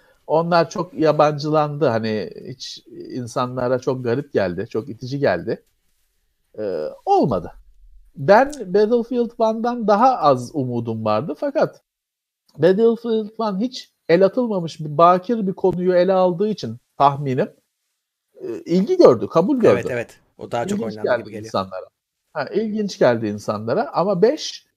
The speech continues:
Speaker 1: ilginç mi ilginç gelmedi. Hani sevmediler. Ben de
Speaker 2: Evet,
Speaker 1: sevmedim.
Speaker 2: abi,
Speaker 1: Ben,
Speaker 2: ben de
Speaker 1: ben,
Speaker 2: sevmedim.
Speaker 1: ben o bitirmedim. Ben ilk, ilk bir iki bölümde bıraktım. Ben mesela şeye sinir olmuştum. Ee, vuruş hissi dediğimiz,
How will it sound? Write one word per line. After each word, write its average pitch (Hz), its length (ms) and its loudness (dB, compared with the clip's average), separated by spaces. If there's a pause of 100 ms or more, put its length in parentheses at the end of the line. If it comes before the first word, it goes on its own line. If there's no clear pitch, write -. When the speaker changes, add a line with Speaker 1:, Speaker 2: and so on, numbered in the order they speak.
(340)
Speaker 1:
ilginç 170 440 -6
mi 104 80 -8
ilginç 139 300 -10
gelmedi. 110 400 2
Hani 104 400 -4 (840)
sevmediler. 117 800 0 (320)
Ben 349 140 4
de 392 40 -4
Speaker 2:
Evet, 294 120 0
Speaker 1:
sevmedim. 123 440 0
Speaker 2:
abi, - 60 -10
Speaker 1:
Ben, 131 300 -4
Speaker 2:
ben 175 140 2
de 175 40 -2
Speaker 1:
ben, 180 40 -2
Speaker 2:
sevmedim. 185 440 -2
Speaker 1:
ben 165 80 -16
o 160 320 -4
bitirmedim. 175 600 -4
Ben 156 140 -4
ilk, 202 240 -4
ilk 196 320 -8
bir 208 80 -2
iki 196 240 -2
bölümde 143 360 0
bıraktım. 202 400 -2 (220)
Ben 240 180 2
mesela 165 300 -2
şeye 262 220 -2
sinir 170 200 -4
olmuştum. 92 460 -4 (760)
Ee, 110 300 0
vuruş 202 400 0
hissi 202 540 2
dediğimiz, 170 680 -2